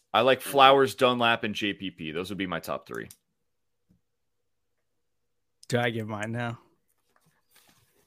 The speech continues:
Speaker 2: I'll give yours. Do whatever you wanna do.
Speaker 3: I like Flowers, J P P,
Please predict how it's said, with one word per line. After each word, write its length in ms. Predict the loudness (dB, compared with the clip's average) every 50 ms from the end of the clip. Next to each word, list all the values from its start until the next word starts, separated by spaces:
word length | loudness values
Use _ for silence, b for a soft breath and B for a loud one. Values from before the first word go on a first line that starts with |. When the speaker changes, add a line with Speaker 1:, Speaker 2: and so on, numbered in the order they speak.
| _ _ _ _ _ _ _ _ _ _ -20
Speaker 2:
I'll 60 | -16
give 240 | -10 -10 -10 -8 -8
yours. 320 | -8 -8 -8 -12 -16 -16 -10
Do 100 | -10 -8
whatever 300 | -6 -4 -4 -4 -4 -6
you 100 | -8 -8
wanna 220 | -8 -8 -8 -10 -8
do. 220 | -8 -8 -10 -10 -12 -16 -16 -16 _ _ _ _ -20 -20 _ _ _ _ -20 _ _ _ _ _ _ _ _ _ 4
Speaker 3:
I 60 | 4
like 180 | 6 6 4 2
Flowers, 800 | 2 2 4 4 4 4 2 0 -2 -2 -4 -6 -8 -8 -10 -14 -12
J 220 | -4 -2 -2 -2 0
P 180 | -2 -4 -4
P, 360 | -2 -2 -4 -2 -2 -4 -6